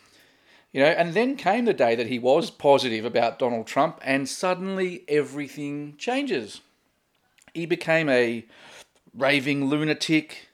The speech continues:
His comments were usually headlined with descriptions like,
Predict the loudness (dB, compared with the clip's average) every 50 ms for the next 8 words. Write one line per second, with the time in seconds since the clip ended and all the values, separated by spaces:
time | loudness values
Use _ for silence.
0 | _ _ -20 -20 -20 -20 _ _ -8 -8 -8 -4 0 0 2 2 2 0 0 -2
1 | -4 -6 -6 -6 -6 -8 -4 0 4 4 4 6 6 4 4 2 0 0 -2 -2
2 | -2 0 -2 -2 -4 -2 -2 -2 -2 0 0 2 2 4 4 2 2 2 0 -2
3 | -4 -4 -2 -4 -4 -4 -4 -10 -8 -6 -6 -6 -6 -8 -6 -4 -4 -2 -2 -4
4 | -2 0 2 2 2 2 0 -4 -10